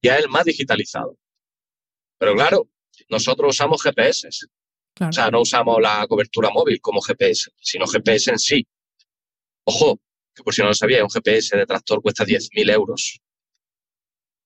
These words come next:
Speaker 1: Entre dos y diez mil euros. Bueno, entre dos, no, o dos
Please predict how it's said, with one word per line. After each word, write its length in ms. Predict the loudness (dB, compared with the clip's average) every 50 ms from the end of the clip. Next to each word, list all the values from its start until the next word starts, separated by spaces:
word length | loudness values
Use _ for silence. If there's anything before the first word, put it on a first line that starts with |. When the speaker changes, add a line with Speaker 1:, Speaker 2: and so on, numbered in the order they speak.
| _ _ _ _ _
Speaker 1:
Entre 320 | -6 -6 -2 0 0 2 2
dos 300 | 4 2 2 0 -4 -6
y 140 | -4 -2 0
diez 300 | 2 2 2 2 0 -4 -6
mil 160 | -4 -2 0 2
euros. 500 | 2 0 -2 -6 -10 -10 -10 -10 -10 _ _ _ _ _ _ _ _ -2
Bueno, 160 | 0 0 2
entre 220 | 2 0 0 0 2 2
dos, 180 | 2 0 0 0
no, 240 | -2 -2 -2 -2 -2
o 140 | 0 0 2
dos 120 | 2 2